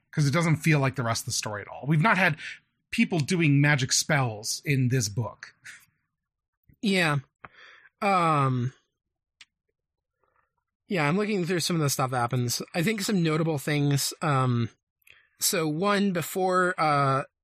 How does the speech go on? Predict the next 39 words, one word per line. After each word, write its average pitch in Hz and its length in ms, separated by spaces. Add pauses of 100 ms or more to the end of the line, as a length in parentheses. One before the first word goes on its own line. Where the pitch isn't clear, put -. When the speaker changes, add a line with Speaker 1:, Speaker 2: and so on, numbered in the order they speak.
(400)
Speaker 2:
Thangbrandr, 156 880
like, 147 200
even 165 220
really 156 220
comes 147 340
from 185 200
Norway, 180 520 (360)
um, 131 640 (300)
we 175 100
get 170 160
the 170 80
bit 156 300
that 156 160
Njal's 151 480
like, 123 320 (520)
"Oh, 226 440
you 170 160
know, 147 200
if 139 120
people 233 240
come 202 200
over 185 220
here 151 260
trying 170 200
to 170 80
convert 151 260
people 147 240
to 139 60
a 143 80
new 143 180
faith, 139 320
I, 196 340
I 214 180
will 196 160
do 175 160
everything 196 440
to 175 80
further 143 400
it." 117 160